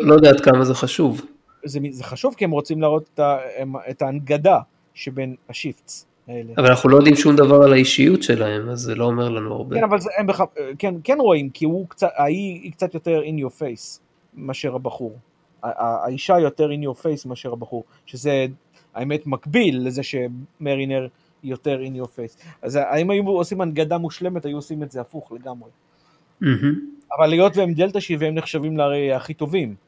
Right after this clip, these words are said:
Speaker 2: אתה זוכר, הם תמיד
Speaker 1: באמת?
Speaker 2: ולא בלורד אקס הם אמרו, למה, מה, בגלל שהם עושים הכל יותר טוב מאיתנו, אתה זוכר, הם אמרו את זה בכמה פרקים.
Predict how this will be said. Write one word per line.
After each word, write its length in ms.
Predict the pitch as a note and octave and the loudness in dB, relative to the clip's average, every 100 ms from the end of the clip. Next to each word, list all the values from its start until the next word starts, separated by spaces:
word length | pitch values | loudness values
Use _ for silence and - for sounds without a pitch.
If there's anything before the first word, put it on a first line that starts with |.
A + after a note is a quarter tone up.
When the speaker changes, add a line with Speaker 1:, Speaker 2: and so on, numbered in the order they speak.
| _ _ _ - | _ _ _ -20
Speaker 2:
אתה 80 | |
זוכר, 200 | A2+ B2 | -14 -6
הם 80 | D3+ | -6
תמיד 260 | C#3 C#3 C#3 | -4 0 4
Speaker 1:
באמת? 280 | A2 B2 D3 - - _ | 8 8 6 0 -16 _
Speaker 2:
ולא 200 | - C3+ C3 C3 _ _ _ | -8 -6 -6 -10 _ _ _
בלורד 340 | C#3 E3+ A3+ B3 | 0 4 6 4
אקס 160 | A#3 | 2
הם 100 | A#3+ | 0
אמרו, 240 | A3 B3+ G#3 | 0 2 2
למה, 300 | D#3 C#3+ C#3 | 2 -2 -2
מה, 180 | C#3+ | -2
בגלל 280 | C#3 C#3 C#3 | -2 -4 -6
שהם 160 | D#3 D3+ | -6 -8
עושים 240 | C#3 E3+ | -8 -8
הכל 200 | D3+ E3 | -4 -4
יותר 220 | D3+ D3+ D#3 | -4 -4 -8
טוב 140 | D3+ | -8
מאיתנו, 420 | C#3+ B2+ D#3+ G3 G3 _ _ | -10 -10 -10 -10 -12 _ _
אתה 80 | A#2+ | -20
זוכר, 200 | B2+ E3 | -10 -8
הם 120 | D3 | -6
אמרו 180 | D3 E3+ | -4 -4
את 80 | C#3+ | -4
זה 80 | |
בכמה 320 | C3 B2+ B2 A#2+ | -10 -10 -10 -12
פרקים. 340 | A2+ - A#2 | _ -20 -20